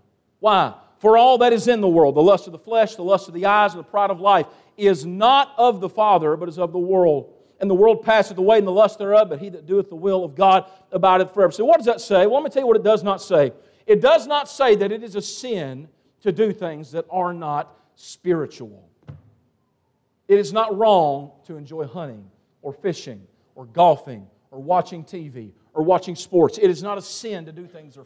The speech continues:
fun. But it is a problem when we love worldly things more than we love the things of God. In fact, it is a sin. It's idolatry.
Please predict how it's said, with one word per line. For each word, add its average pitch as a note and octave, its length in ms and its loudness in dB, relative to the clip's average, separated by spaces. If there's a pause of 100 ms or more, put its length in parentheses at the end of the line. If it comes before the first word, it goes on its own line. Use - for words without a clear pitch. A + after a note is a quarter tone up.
fun. C3 300 -20 (540)
But E3 160 -4
it E3+ 100 -8
is G#3+ 160 0
a F#3 60 -6
problem D#3 580 -6
when D3+ 140 -20
we D#3+ 80 -18
love D3+ 320 -8
worldly E3+ 340 -12
things D#3 320 -20
more D3 300 -18
than B2 80 -20
we B2 100 -20
love A#2+ 220 -20
the A#2 80 -20
things A#2 260 -20
of A#2 140 -20
God. G#2 260 -20 (560)
In D#3+ 80 -20
fact, G3 320 0
it F#3 100 -2
is D#3+ 140 -10
a E3 80 -6
sin. C#3 500 -18 (720)
It's - 160 -18
idolatry. D3 800 -6